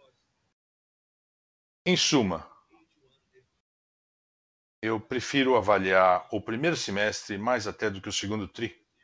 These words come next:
Foi um primeiro semestre muito bom pra Ambev, pro Brasil, e temos confiança de oferecermos um segundo semestre ainda mais positivo.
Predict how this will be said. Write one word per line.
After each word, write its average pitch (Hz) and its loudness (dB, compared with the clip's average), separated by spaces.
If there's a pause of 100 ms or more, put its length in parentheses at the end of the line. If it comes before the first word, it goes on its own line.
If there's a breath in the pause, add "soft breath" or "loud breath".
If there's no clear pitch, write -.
(240 soft breath)
Foi 127 -4
um 120 -8
primeiro 165 2
semestre 117 -2
muito 123 -4
bom 104 0
pra 95 -4
Ambev, 87 0
pro 87 -10
Brasil, 85 -4
e 95 -4
temos 113 -6
confiança 107 -6 (540 soft breath)
de 101 -8
oferecermos 104 0
um 110 -4
segundo 101 -4
semestre 98 -6
ainda 131 4
mais 101 0
positivo. 80 -8